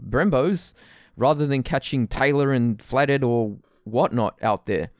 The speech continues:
So, there's some of yous that have been listening to this series for a while now, and I've addressed a couple of factors, and there are some more that I wanna go through today in this episode.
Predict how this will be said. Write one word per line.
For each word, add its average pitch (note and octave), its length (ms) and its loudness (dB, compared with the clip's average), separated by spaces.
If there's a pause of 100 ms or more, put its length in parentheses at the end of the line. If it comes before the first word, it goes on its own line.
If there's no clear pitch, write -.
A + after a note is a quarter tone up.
(400)
So, D3 400 0 (1120)
there's D#3 220 2
some F#3 180 2
of E3 80 0
yous D#3 300 0
that D3+ 180 2
have D3 140 0
been C3 340 0 (300)
listening D3+ 360 -2
to C#3 140 -4
this C3+ 140 -2
series C#3 280 -2
for B2 140 -2
a A#2 60 0
while B2+ 240 2
now, A#2+ 180 0
and A2+ 160 0
I've A#2 140 0
addressed B2 500 -2 (100)
a A#2 80 -2
couple A#2+ 240 -6
of G#2+ 80 -2
factors, A2+ 600 -2
and A#2 180 0
there A2 160 2
are G#2+ 140 2
some - 560 -4
more C#3+ 420 0 (300)
that B2 180 0
I C3 60 4
wanna C3 200 0
go B2+ 180 2
through B2+ 260 -2
today C#3 380 0 (100)
in B2 80 -2
this A#2 200 -4
episode. C3 540 0